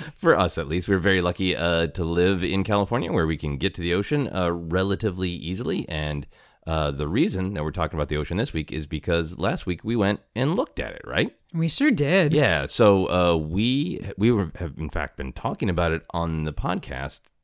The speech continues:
Speaker 1: when we were discussing what trips do we wanna do when we can travel again.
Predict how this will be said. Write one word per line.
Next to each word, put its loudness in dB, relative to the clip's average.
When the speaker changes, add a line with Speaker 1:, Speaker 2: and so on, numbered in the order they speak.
Speaker 1:
when -2
we 0
were 0
discussing -4
what -2
trips -2
do -4
we 2
wanna 0
do 0
when -2
we -4
can -10
travel -8
again. -14